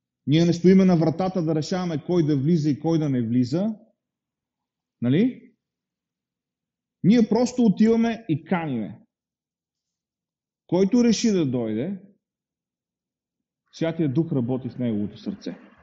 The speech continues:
И, приятели, ту-, мисля, че това е, как да кажа, отнема товар от нашите плещи.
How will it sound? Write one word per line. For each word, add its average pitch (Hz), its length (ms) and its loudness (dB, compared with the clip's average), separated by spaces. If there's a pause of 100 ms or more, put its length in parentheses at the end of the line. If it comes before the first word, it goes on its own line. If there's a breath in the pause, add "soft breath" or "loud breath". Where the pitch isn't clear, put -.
(1160)
И, 135 60 6
приятели, 175 400 4
ту-, 165 100 -4
мисля, 190 260 2
че 175 160 -4
това 180 340 2
е, 165 260 -2 (1200)
как 170 160 -2
да 170 100 -2
кажа, 143 340 -2
отнема 175 760 -2 (120)
товар 165 340 0
от 160 160 -6
нашите 170 340 -8
плещи. 135 540 -6